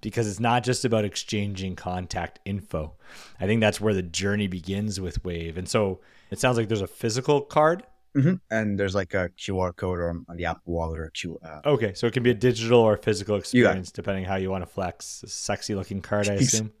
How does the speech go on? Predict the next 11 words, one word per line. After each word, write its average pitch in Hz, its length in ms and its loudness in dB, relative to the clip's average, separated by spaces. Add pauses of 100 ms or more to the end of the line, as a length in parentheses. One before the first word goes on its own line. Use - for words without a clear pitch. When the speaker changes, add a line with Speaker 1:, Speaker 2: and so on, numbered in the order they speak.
(120)
Speaker 2:
exactly. - 480 -10 (760)
Speaker 1:
I 87 120 -6
love 87 220 -4
it. - 200 -8 (160)
So - 460 6
that 127 200 4
tap - 460 6 (1500)
is 98 160 -4
just - 240 0
the 95 80 -6
start. - 320 -6